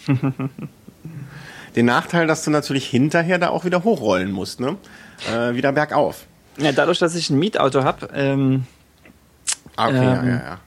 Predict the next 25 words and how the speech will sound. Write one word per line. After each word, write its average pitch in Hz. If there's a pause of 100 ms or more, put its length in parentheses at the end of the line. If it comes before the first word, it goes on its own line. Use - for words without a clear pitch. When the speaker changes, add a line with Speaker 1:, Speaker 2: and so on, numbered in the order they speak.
Speaker 2:
Kannst 113
auch 104
mit 104
dem 95
Wagen 98
hinfahren, 101
den 92
stehen 92
lassen, -
stimmt. -
Speaker 1:
Genau. 127
Und 170
das 151
war, - (120)
war 143
wirklich -
ganz 185 (100)
cool, 240
weil, 143
ähm, 143 (680)
ich 151
sozusagen 160
jetzt 151
so, 143 (920)
ich, -